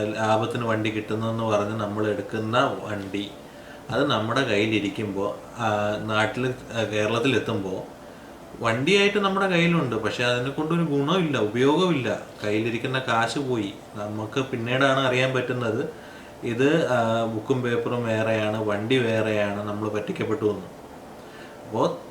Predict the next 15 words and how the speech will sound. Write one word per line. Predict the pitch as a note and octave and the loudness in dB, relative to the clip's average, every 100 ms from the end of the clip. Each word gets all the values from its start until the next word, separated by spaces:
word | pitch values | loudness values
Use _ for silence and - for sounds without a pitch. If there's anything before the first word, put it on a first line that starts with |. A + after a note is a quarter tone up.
| - - - | -18 -18 -10
എൻ്റെ | A2 G2+ C#3+ | -6 0 4
ഒരു | D3+ | 6
അഭിപ്രായത്തിൽ | D#3+ D#3 D#3 C#3+ C3+ G#2 G#2 C3 | 4 4 4 4 4 2 0 -2
നമ്മൾ | A#2+ G#2 G#2+ C3 | -2 -4 -2 -2
നാട്ടിൽ | D#3 A2+ G#2+ G#2 A#2+ A2+ | 0 0 0 0 0 0
വണ്ടി | A#2 G2+ G2+ G#2+ | 0 -2 -2 0
എടുക്കുക, | G#2+ F#2+ - G#2 A2 E3 - - - - - - C3+ | 0 -2 -4 -2 0 -2 -6 -14 -16 -16 -16 -4 2
കേരളത്തിലുള്ളവർ | C#3+ F3+ F3+ D#3 A2+ G#2 - - - - - - - - F#3+ | 4 4 4 4 4 2 -2 -12 -16 -18 -18 -18 -18 -8 -2
അത് | F#3 F#3+ F#3 - - E3 | 2 4 2 -2 -6 2
ഏറ്റവും | E3+ E3 G#3+ G#3 | 2 4 2 4
സേഫ് | E3+ E3 E3+ | 4 6 6
ആയിട്ടുള്ള | E3 D#3+ D#3 D3+ B2+ | 4 4 4 4 4
രീതിയാണ്. | A#2+ A2+ G#2 F2+ - - | 2 2 0 0 -6 -6
നമ്മൾ | B2 B2 B2+ | -2 0 2
എൻ | A#2 | 0